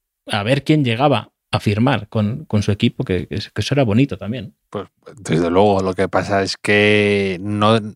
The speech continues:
Speaker 2: no tenían que ir a firmar necesariamente, ¿no? O sea, con hacer el,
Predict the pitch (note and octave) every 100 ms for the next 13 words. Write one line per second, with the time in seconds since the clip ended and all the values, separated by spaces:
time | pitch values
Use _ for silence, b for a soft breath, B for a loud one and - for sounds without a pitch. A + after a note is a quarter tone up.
0 | _ - G#2+ G#2 A#2 A#2+ A2+ - G2 F2+
1 | G2+ F#2+ A#2 A2 F#2 - F#2+ F#2+ B2+ A#2+
2 | F#2 A2 - _ A2 G2 G2 F#2+ F#2 F2+
3 | - G#2+ A2 G#2+ G#2